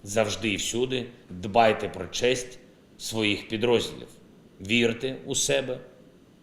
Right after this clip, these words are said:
та вірте в Україну. Будьте достойними, достойними героїзму усіх тих, хто вже проявив себе в боях за Україну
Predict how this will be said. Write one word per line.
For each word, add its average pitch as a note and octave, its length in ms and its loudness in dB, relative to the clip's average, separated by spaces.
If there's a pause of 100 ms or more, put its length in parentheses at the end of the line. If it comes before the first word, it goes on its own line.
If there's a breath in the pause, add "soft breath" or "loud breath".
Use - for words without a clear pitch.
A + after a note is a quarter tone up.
(340)
та F2+ 120 -2
вірте F#2+ 380 -2
в F#2 80 -4
Україну. F2+ 440 -4 (640 loud breath)
Будьте F#2+ 520 -2 (180)
достойними, B2+ 760 -2 (1000)
достойними F#2 680 -4 (420)
героїзму B2 720 0 (500)
усіх B2 400 -2
тих, B2 320 -4
хто A2 440 -2 (360)
вже A#2 420 2
проявив F#2+ 480 -2
себе F#2 380 -2
в D2+ 140 -8
боях F2+ 440 -2 (520)
за G#2+ 200 2
Україну C#2+ 460 -4